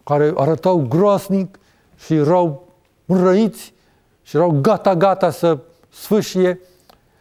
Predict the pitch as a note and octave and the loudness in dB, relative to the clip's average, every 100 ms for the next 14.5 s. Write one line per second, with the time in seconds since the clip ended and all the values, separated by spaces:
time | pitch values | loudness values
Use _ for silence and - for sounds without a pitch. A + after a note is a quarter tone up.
0 | _ - C3+ F3 G#3 G3+ G3 F#3 D#3+ - | _ -6 0 2 2 2 0 0 -2 -12
1 | - E3 F3 - F#3 F#3 G#3 E3+ D#3 - | -4 -2 0 0 0 2 0 -2 -2 0
2 | F3 E3 D#3 C#3+ _ _ _ - F3+ F#3+ | 2 2 0 -4 _ _ _ -2 2 2
3 | G3+ D#3 - - - D3+ C#3+ C#3 - _ | 2 -2 -6 -18 -4 0 0 -2 -6 _
4 | _ - E3 C#3 - G#3 F#3+ D3+ A#2+ - | _ -4 -4 -4 -2 0 2 0 -6 -18
5 | - - - D#3 - G3+ F#3+ D3+ A#2+ - | -20 -20 -6 -4 0 2 2 -2 -8 -14
6 | - C3 C#3+ F#3+ F#3 C3+ - - C#3 - | -6 -2 0 2 0 -2 -8 -6 -6 -4
7 | D3+ B2 E3+ F#3+ E3 - - - - D3+ | -4 0 2 0 -2 -10 -20 -10 -2 2
8 | F3 C#3+ - _ _ F#3+ F#3+ - - - | 2 0 -8 _ _ -2 -2 -2 -10 -4
9 | D3 - D3 D3 - F#3 E3 D#3 C#3+ - | -4 0 0 0 2 0 0 -2 -2 -4
10 | - - D#3 - D3+ C3 D3 F3 F3 - | -20 -8 -6 -2 0 0 0 2 0 0
11 | D#3+ - E3 C3+ - G3 F#3 F3+ - _ | -4 0 0 0 -2 0 0 0 -4 _
12 | _ _ _ _ A#2+ C3+ C3 A2+ A#2+ - | _ _ _ _ -4 -2 0 -2 -8 -16
13 | C#3 D3+ - B3 B3+ G3 - F#3+ D#3+ C3 | -6 -4 -2 0 2 0 -2 0 2 2
14 | D#3 D3+ - C3+ | 0 -2 -2 -2